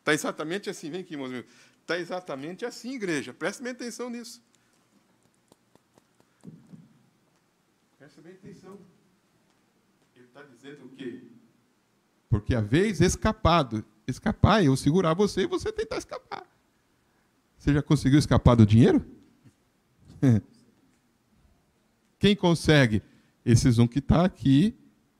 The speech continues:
esses um que tá ali, em, em segunda Pedro. Escapa. Tem uma minoria que vai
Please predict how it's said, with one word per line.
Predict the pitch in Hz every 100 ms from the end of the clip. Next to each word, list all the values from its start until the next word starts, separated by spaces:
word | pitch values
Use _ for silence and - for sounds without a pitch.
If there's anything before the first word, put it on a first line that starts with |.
| _
esses | 113 101 107
um | 110
que | -
tá | 110
ali, | 156 196 120 - 117
em, | - 120
em |
segunda | 113 120 107 107
Pedro. | 104 101 92 - - _ _ _ _ _ _ _ _ _ _ _ _ _ _ _ _ _ 110 117 139 135 _ _ _ _ _ _ _ _ -
Escapa. | 123 - 208 147 120
Tem | - 160 160 233 -
uma | - 180 220 131 - -
minoria | - 156 311 277 190 233 277
que | - - -
vai | 151 139 196 262